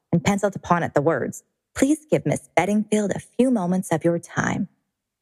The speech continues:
Adventurers must not be too scrupulous in their methods. A butler received the card and bore it away. Presently, a pale secretary appeared and asked me to follow him.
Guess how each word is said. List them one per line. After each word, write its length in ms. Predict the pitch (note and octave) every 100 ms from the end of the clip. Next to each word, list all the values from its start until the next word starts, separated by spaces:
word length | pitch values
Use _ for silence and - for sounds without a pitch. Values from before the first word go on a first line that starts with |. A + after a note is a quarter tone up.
| _ _ _
Adventurers 520 | - B3 G4+ - D#3 -
must 160 | D#3
not 180 | F3 G3
be 100 | A#2+
too 140 | -
scrupulous 580 | C3 - F#3 F#3 - -
in 60 | B2+
their 100 | -
methods. 580 | C3 D#3 - B3+ - - _ _ _ _ _ _ -
A 60 | F#3
butler 340 | G3+ - D#3+
received 400 | C#3+ - F#3 D#3
the 60 | D#3
card 260 | D3+ C#3
and 100 | C3
bore 180 | D3+ D#3
it 60 | -
away. 380 | D3+ A2 - - _ _ _ _ _ -
Presently, 540 | C4 - - A#2+ F#3 -
a 60 | F#3
pale 280 | - A3 B3
secretary 600 | - B3 A3 - D3+ C#3+
appeared 300 | D3 E3+ E3
and 100 | E3
asked 260 | F#3+ F#3+
me 60 | -
to 100 | D3
follow 300 | - D#3+ D3
him. 260 | C#3+ -